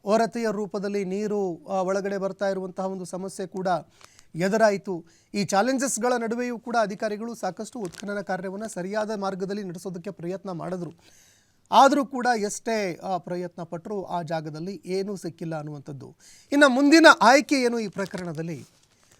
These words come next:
ನೋಡಿ, ಪ್ರಮುಖವಾಗಿ ಈ ಆರನೇ ಒಂದು ಪಾಯಿಂಟ್ ಏನಿದೆ ಅಲ್ಲಿ ಸಿಕ್ಕಿರುವಂತಹ ಒಂದು ಅಸ್ಥಿಪಂಜರ ಏನಿದೆ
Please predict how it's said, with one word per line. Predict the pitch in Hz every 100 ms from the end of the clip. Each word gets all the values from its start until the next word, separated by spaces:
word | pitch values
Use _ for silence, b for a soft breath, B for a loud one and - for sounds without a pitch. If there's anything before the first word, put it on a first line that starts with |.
| _
ನೋಡಿ, | 262 269
ಪ್ರಮುಖವಾಗಿ | 240 247 240 285 277 262
ಈ | 262 226 226
ಆರನೇ | 190 220 269 262
ಒಂದು | 247 240 233
ಪಾಯಿಂಟ್ | 208 226 226
ಏನಿದೆ | 226 220 240
ಅಲ್ಲಿ | 208 220 269 226 196 349 -
ಸಿಕ್ಕಿರುವಂತಹ | 175 240 208 208 208
ಒಂದು | 208 208 202 147 - b b b 190
ಅಸ್ಥಿಪಂಜರ | 202 269 247 233 214 214
ಏನಿದೆ | 196 190 196 156 156